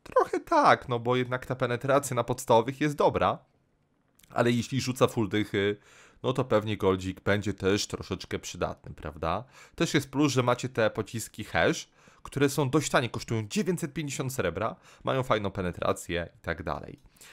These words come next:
Więc to była pierwsza bitwa, przechodzimy do kolejnej.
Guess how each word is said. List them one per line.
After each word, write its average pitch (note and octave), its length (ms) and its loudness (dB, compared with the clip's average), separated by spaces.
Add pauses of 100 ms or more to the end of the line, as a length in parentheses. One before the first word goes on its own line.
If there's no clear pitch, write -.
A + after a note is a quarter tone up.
(260)
Więc F#2+ 320 -2
to - 100 0
była C3 140 6
pierwsza G#2+ 340 -2
bitwa, C#3+ 320 0
przechodzimy F2+ 600 -6 (280)
do E2 100 0
kolejnej. - 640 2